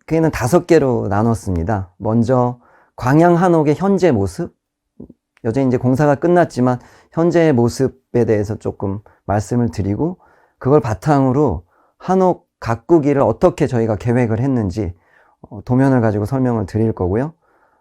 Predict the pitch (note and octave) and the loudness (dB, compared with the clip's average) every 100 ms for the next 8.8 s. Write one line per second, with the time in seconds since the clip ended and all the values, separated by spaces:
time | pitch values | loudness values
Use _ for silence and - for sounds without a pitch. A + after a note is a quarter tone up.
0 | _ - - - A#2 C3+ C3 C#3 C#3+ D3+ | _ -20 -18 -16 -4 0 2 4 4 4
1 | C3 B2+ B2+ A#2+ C3+ - - _ _ A#2+ | 4 0 -2 -2 -4 -8 -20 _ _ 4
2 | C#3 E3+ F#3+ D#3 A#2 - _ _ _ _ | 6 8 6 6 2 -2 _ _ _ _
3 | - A2+ A#2+ A2 A2+ C#3 D#3 - A#2 C3+ | -2 2 2 2 0 -2 -6 -2 2 2
4 | C#3 D3 A#2+ A2+ A2+ - D3+ A#2+ D#2 - | 2 2 2 0 -2 -2 -2 0 -4 -6
5 | F2 - A2+ G#2 _ _ - G2+ - _ | -10 -8 -8 -10 _ _ -16 -14 -16 _
6 | _ _ _ - - E3 - E3 E3+ F3+ | _ _ _ -10 0 0 2 -2 0 2
7 | D3+ B2+ - - E3 - _ _ _ _ | 2 0 -2 -4 -6 -8 _ _ _ _
8 | D#3+ - G3+ F3+ D#3 C#3+ C#3+ | -12 0 2 2 2 0 -2